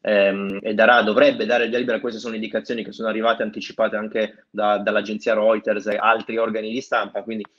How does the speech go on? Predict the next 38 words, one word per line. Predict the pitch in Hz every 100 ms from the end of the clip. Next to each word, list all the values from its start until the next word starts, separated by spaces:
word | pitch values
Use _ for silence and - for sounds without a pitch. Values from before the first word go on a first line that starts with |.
| _
le | - 120
indicazioni | 127 120 135 - 139
sono | - 123
quelle | 117 139 120
che, | 113 117 117
che | -
la | 117
Germania | 120 131 120 123 117
dovrebbe | 113 120 117
muoversi | 123 123 120 120 127
verso | 113 120 117 - 117
la | 107
ripresa | 101 117
del | 107 107
campionato | 120 117 135 135 123
a |
partire | 113 117 127 120
dal | 110
quindici | - 110 104 -
maggio. | 101 92 90 95 _ _ _ _
Eh, | 110 110 110 - _
questa | - 160 - 107
dovrebbe, | 117 117 131 113 107 101
sarà | 123 120 107
una, | 110
sicuramente | 107 - - 120 131 123
una | 117
buona | 131 139
notizia | 135 185 117
per | 110
tutta | 156 143
l'Europa, | 143 147 180 127
ma |
in | 107
particolare | 113 - 113 127 127
anche | 120 123 -
per | - 117
l'Italia, | 147 147 120 123 110